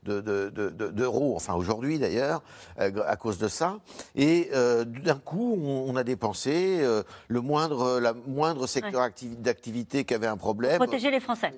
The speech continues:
Speaker 1: Protéger les Français. On
Speaker 2: Mm.
Speaker 1: Alors évidemment, les Français, ils se sont dit, mais attendez, pourquoi on irait se, euh, crever au travail pour trouver douze, entre douze et
Speaker 2: Milliards.
Speaker 1: dix-sept
Speaker 2: Oui.
Speaker 1: milliards. D'ailleurs, on ne sait pas trop,
Speaker 2: Mm.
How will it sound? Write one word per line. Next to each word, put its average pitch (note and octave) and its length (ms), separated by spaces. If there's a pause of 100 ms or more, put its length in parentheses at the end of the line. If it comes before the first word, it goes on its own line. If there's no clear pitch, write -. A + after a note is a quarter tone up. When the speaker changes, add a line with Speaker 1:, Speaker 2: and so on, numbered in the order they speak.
Speaker 1:
Protéger G#2+ 400
les G2 80
Français. C#3+ 460
On G2+ 120
Speaker 2:
Mm. G#3 280
Speaker 1:
Alors C#3 260
évidemment, C#3+ 360
les E3 100
Français, B2 440 (200)
ils - 60
se - 120
sont G#2+ 100
dit, A#2+ 140
mais G#2+ 80
attendez, A#2 380 (240)
pourquoi D#3 520 (340)
on A2+ 120
irait C#3+ 500 (220)
se, - 260
euh, G#2 580
crever C#3+ 360
au C#3 80
travail B2+ 600 (200)
pour G#2+ 120
trouver C3+ 360
douze, C3 500 (100)
entre D3+ 280
douze D3+ 140
et - 20
Speaker 2:
Milliards. D#3+ 160
Speaker 1:
dix-sept C3 360
Speaker 2:
Oui. C3 100
Speaker 1:
milliards. G#3 220
D'ailleurs, C#3+ 240
on A#2+ 200
ne - 40
sait A#2 160
pas B2 160
trop, G#3+ 360
Speaker 2:
Mm. - 40